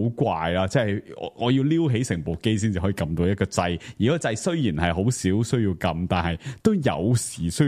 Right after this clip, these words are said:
要撳啊，但係嗰有時需要撳係一個好怪嘅嘢嚟咯，吓。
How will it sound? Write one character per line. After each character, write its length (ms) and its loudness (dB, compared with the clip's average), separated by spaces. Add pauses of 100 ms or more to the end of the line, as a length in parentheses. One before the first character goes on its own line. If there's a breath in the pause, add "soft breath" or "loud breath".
要 80 0
撳 320 0
啊， 60 0
但 140 0
係 40 -6
嗰 120 0
有 300 2
時 240 -2
需 120 2
要 140 2
撳 240 0
係 160 2
一 40 0
個 180 -2
好 580 -2
怪 300 0
嘅 20 -2
嘢 340 -2
嚟 120 -6
咯， 140 -2 (280)
吓。 200 -2